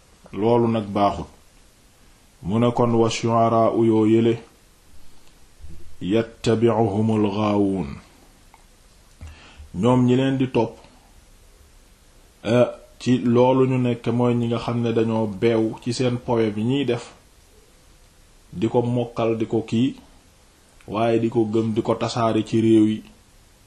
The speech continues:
te lu baax taxul. Mu ne wa annahum, te bokk na ci ñoom seen yu garaaw yi ñuy def, yaquluuna, dañuy wax maa laa yaf'aluuna, loo xam ne duñu ko def.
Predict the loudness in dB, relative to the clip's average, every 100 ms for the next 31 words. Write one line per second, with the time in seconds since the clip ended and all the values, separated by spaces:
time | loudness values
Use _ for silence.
0 | _ _ _ _ 0 2 0 -6 -20 _
1 | _ _ _ _ _ 0 2 4 4 2
2 | 0 -2 0 -4 -8 -20 _ _ _ _
3 | _ _ _ _ -20 -20 -20 -20 -20 -20
4 | -20 _ _ _ _ -16 -6 0 2 4
5 | 4 2 2 2 0 0 -2 -2 0 0
6 | 0 -2 -2 -2 -2 0 -2 -2 -2 0
7 | -2 -2 -2 0 2 2 0 0 0 2
8 | 0 0 0 2 4 4 2 0 0 0
9 | 0 0 -2 -2 0 0 0 -2 -4 -6
10 | -4 -2 -2 -2 -2 -2 -4 -6 -6 -6
11 | -6 -8 -10 -10 -12 -16